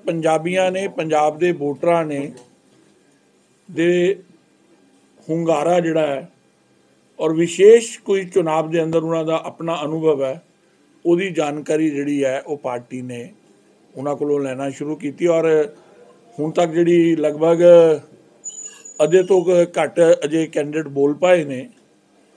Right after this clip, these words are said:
ਇਹ ਸਾਡੀ ਪਾਰਟੀ 'ਚ ਹੈ ਕਿ ਹਰ ਇੱਕ ਨੂੰ ਇੱਕ ਸੁਤੰਤਰਤਾ ਹੈਗੀ ਹੈ ਆਪਣਾ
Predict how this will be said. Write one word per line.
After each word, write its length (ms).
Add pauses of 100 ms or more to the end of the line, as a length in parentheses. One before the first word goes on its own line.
(320)
ਇਹ 100
ਸਾਡੀ 320
ਪਾਰਟੀ 380
'ਚ 80
ਹੈ 80
ਕਿ 160
ਹਰ 140
ਇੱਕ 180
ਨੂੰ 120
ਇੱਕ 140
ਸੁਤੰਤਰਤਾ 840
ਹੈਗੀ 340
ਹੈ 120 (920)
ਆਪਣਾ 400